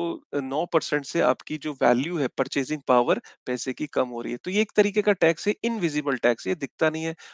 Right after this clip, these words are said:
और एक टैक्स है जो दिखता है। इसलिए ये समझना बहुत ज़रूरी है कि इन्फ्लेशन की हमें क्यों ए, इन्फ्लेशन को गहराई से समझना चाहिए, क्यों इन्फ्लेशन की हमें बेहतर समझ होनी चाहिए, ठीक है?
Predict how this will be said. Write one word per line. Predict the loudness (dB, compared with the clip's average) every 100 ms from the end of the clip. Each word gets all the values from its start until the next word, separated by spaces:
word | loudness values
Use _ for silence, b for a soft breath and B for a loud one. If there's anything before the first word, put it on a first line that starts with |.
| -12
और | -6 4
एक | 4 4 2
टैक्स | 0 -2 -8
है |
जो | -8
दिखता | -8 -8 _ -12
है। | B B -16 -8
इसलिए | -4 -2 2
ये | 2
समझना | 2 0 -2 -4
बहुत | -2 -4 -4
ज़रूरी | -4 -4 -4
है |
कि | -2
इन्फ्लेशन | -4 -2 -4 -4 -6
की | -4
हमें | -4 -4 -6 B B _ _
क्यों | -6 -4 0
ए, | 0 2
इन्फ्लेशन | -2 0 0 -2 -4
को | -8 -2
गहराई | 2 4 2
से | -2 -6
समझना | -6 -4 -2 0
चाहिए, | -2 -4 -6 B B _
क्यों | -6 -2 -2
इन्फ्लेशन | -2 0 0 0
की | -2
हमें | -4 -4
बेहतर | -4 -2 -2
समझ | -2 -4 -4 -6
होनी | -6 -8
चाहिए, | -4 -4 -4 b b _ _ -4
ठीक |
है? | -2